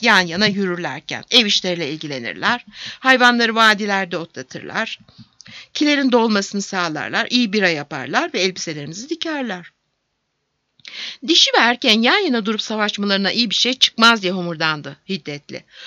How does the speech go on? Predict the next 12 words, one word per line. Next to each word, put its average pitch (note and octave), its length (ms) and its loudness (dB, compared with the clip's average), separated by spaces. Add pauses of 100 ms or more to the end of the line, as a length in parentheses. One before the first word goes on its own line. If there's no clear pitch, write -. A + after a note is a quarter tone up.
(180)
Bu E4 100 -6
konuda G3 360 0
tecrübeliymiş A3 680 0
gibi - 160 -14
konuşmuştu F3+ 560 -4
ancak F#3 340 -2
Tungdil F3 360 -6
daha F3+ 180 -8
fazlasını D3 380 -12
sormaya D#3 400 -10
cesaret D#3+ 520 -6
edemedi. B2 580 -12